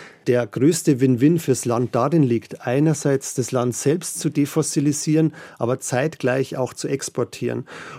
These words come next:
Und im Beispiel von Südafrika war ein Projekt, was wirklich sehr toll dabei reinpasst, ist, dass man nicht nur eben E-Fuel, also Kerosin für den Export erzeugt, sondern eben auch Flüssiggas,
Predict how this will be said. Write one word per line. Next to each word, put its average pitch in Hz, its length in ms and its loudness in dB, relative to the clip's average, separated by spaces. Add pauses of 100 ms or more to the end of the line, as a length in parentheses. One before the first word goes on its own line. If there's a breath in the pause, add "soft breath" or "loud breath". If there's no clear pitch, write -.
(100)
Und 131 380 2
im 131 120 2
Beispiel 139 320 0
von 139 160 0
Südafrika 139 800 -2
war 120 320 -2
ein 135 200 0
Projekt, 139 280 -2
was 123 220 -4
wirklich 135 240 -4
sehr 135 320 -2 (180)
toll 135 240 2
dabei 123 560 -2
reinpasst, 127 640 -2
ist, 131 260 -4 (360 loud breath)
dass - 200 0
man 131 220 4
nicht 165 260 2
nur 151 320 4 (260 loud breath)
eben 131 600 4
E-Fuel, 147 480 2
also 120 200 0
Kerosin 135 580 2
für 131 160 -2
den 127 120 -2
Export - 840 -2
erzeugt, 143 640 -2
sondern 127 340 0
eben 135 320 0
auch 113 260 -2
Flüssiggas, 143 1120 -2